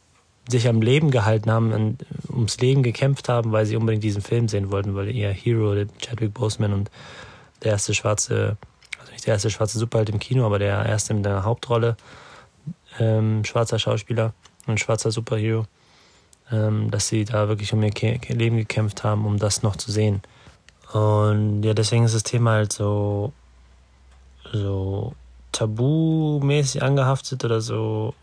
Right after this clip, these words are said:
so unklar, weil, ähm, das irgendwie, der Tod ist immer damit ver-, damit verknüpft, was man glaubt, also was zum Beispiel nach dem Tod kommt oder ob man ins Paradies kommt oder ob das Leben halt wirklich vorbei ist.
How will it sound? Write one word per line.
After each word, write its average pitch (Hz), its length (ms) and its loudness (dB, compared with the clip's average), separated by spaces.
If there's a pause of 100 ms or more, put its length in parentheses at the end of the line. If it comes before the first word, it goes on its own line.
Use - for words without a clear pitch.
(100)
so 113 500 -2
unklar, 127 800 2
weil, 117 560 2 (1300)
ähm, 110 480 -2
das 107 160 -2
irgendwie, 117 460 0 (400)
der 120 100 -2
Tod 135 200 0
ist 127 120 0
immer 123 140 2
damit 117 220 -2
ver-, - 180 -6
damit 117 400 0
verknüpft, 113 580 -4
was 113 220 0
man 110 140 0
glaubt, 110 400 0
also 104 180 -2
was 104 180 0
zum 113 140 -2
Beispiel 110 280 0
nach 120 200 0
dem 113 140 -4
Tod 110 220 -4
kommt 107 260 -2
oder 104 240 0
ob - 100 -10
man 107 140 0
ins 98 120 -4
Paradies 107 460 -2
kommt 107 260 -2
oder 104 260 -2 (360)
ob - 80 -18
das 101 140 -4
Leben 110 200 2
halt 104 160 2
wirklich 104 180 -2
vorbei 107 360 0
ist. - 200 -2